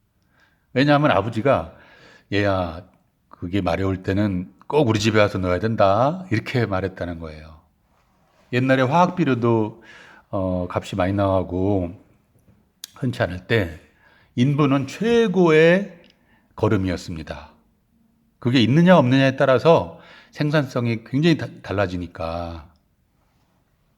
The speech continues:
<clears throat> 그런데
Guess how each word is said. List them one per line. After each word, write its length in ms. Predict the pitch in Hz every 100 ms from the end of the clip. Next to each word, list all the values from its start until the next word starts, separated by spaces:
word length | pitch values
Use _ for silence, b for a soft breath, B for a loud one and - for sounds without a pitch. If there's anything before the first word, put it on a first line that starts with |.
| -
<clears throat> 2000 | 165 123 90 - _ _ _ _ _ _ _ _ _ _ - - _ _ - -
그런데 720 | - 180 180 185 220 - -